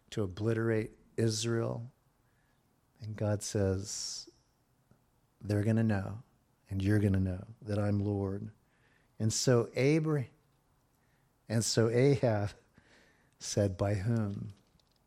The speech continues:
And he said, "Thus says the Lord,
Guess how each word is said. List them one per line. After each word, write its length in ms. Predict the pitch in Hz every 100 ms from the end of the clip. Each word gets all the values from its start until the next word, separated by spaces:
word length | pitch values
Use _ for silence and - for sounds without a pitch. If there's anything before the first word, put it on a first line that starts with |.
| _ _ _ _ _ _ _ _ -
And 160 | 107 98
he 100 | 101
said, 320 | - 104 98
"Thus 220 | 95 104
says 320 | - 110 104 104
the 100 | 101
Lord, 560 | 104 101 92 90 90